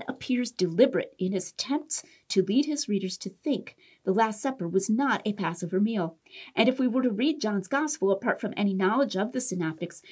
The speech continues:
we would regard John as reporting that Jesus was crucified prior to the celebration of the Passover meal.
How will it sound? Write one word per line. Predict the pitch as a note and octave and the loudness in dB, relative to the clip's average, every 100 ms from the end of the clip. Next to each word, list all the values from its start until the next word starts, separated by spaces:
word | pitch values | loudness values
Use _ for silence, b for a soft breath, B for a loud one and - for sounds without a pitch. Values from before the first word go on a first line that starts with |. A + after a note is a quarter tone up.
| B B | B B
we | C4 | 2
would | A#3+ A#3+ | 4 0
regard | G#3 C4+ E4 | 0 0 0
John | G#3 F3+ E3+ - | 0 -2 -2 -2
as | G3 | -2
reporting | A#3 - - B3 F3 | -2 -4 -2 0 0
that | F3 - | -4 -4
Jesus | F3 F3+ F3+ | -6 -4 -4
was | F#3 | -6
crucified | - D#4 D4+ G#3 E3 D#3 b b _ | -2 0 0 -4 -6 -6 b b _
prior | - G#3+ C4 | -8 0 0
to | C#4 | 0
the | C#4 | -4
celebration | B3+ B3+ A3+ A3+ B3+ B3+ E3 | -4 -2 -2 0 -2 -2 -6
of | E3 | -6
the | F#3 | -8
Passover | F#3+ E3+ - D#3 F#3 | -8 -6 -6 -4 -2
meal. | A3+ G3+ D#3+ | 0 0 -4